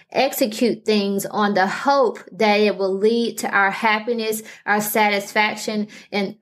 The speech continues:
other positive emotions that relate to happiness and satisfaction. So it tells us that we're operating on a hope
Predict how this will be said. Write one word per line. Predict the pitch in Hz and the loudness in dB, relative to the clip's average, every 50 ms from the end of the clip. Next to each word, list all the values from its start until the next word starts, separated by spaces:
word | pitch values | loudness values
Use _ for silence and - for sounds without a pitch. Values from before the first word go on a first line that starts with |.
| - | -2
other | 220 226 247 240 247 226 214 | 0 2 2 2 2 0 -2
positive | - - 233 214 208 202 208 214 208 196 196 185 | -2 0 2 2 2 2 2 0 0 -2 -2 -4
emotions | 185 202 196 190 185 185 185 - - 196 196 196 180 | -4 -4 -2 0 0 0 0 -2 -2 -2 -2 0 2
that | 196 190 185 190 | 2 0 0 0
relate | 190 185 185 185 190 220 233 247 247 - - | -2 -2 -2 2 2 2 2 2 0 -4 -6
to | - - 220 208 196 190 185 180 190 | -4 0 2 2 4 2 2 -2 -4
happiness | - - - 208 190 196 - 208 196 185 180 180 - | -6 -4 -2 -2 -2 -2 -4 -6 -6 -4 -6 -6 -6
and | 185 185 | -8 -6
satisfaction. | - - 185 175 175 180 - - - 180 170 - - - 180 170 170 170 - - - - - | -4 -2 0 0 0 -2 -2 -2 0 0 0 -2 -4 -8 -10 -12 -12 -14 -16 -16 -16 -10 -4
So | - 254 240 226 | -2 0 2 2
it | 214 - | 0 0
tells | - 277 254 254 262 240 | 2 2 4 4 4 4
us | 262 247 240 240 - | 4 2 2 2 2
that | 220 202 202 196 | 0 0 0 0
we're | 208 190 - - | -2 -2 -2 0
operating | - 220 233 254 247 247 214 208 202 208 196 202 196 - | 2 2 2 2 0 -2 -2 0 0 2 2 0 0 -2
on | - 202 190 185 | -4 -4 -4 -4
a | 180 170 | -4 -4
hope | 160 - - 262 277 277 254 208 - - - | -4 -4 0 2 4 4 4 4 2 -2 -10